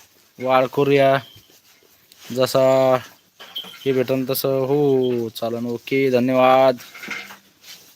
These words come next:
देवलकर दादा तुमचा असाच सपोर्ट राहू दे मला. खूप खूप, अ, अभिनंदन तुमचं आज माझ्या लाईव्हवरता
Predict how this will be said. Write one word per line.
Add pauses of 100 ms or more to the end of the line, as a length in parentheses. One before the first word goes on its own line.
देवलकर
दादा
तुमचा
असाच
सपोर्ट
राहू
दे
मला. (2000)
खूप (100)
खूप,
अ, (400)
अभिनंदन
तुमचं
आज
माझ्या
लाईव्हवरता